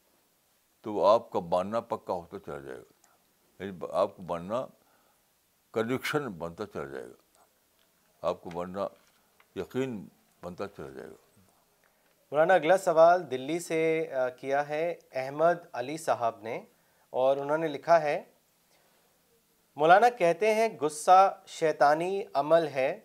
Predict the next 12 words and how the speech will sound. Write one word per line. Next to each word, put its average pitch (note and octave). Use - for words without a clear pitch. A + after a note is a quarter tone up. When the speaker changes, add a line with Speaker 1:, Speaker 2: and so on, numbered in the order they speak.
Speaker 2:
اور E3
اکثر E3+
انسان F#3
غصے D3+
میں F3
بے D#3+
عقل F3+
کی F3+
باتیں D#3
کہہ D#3
بیٹھتا C3+
ہے، G2+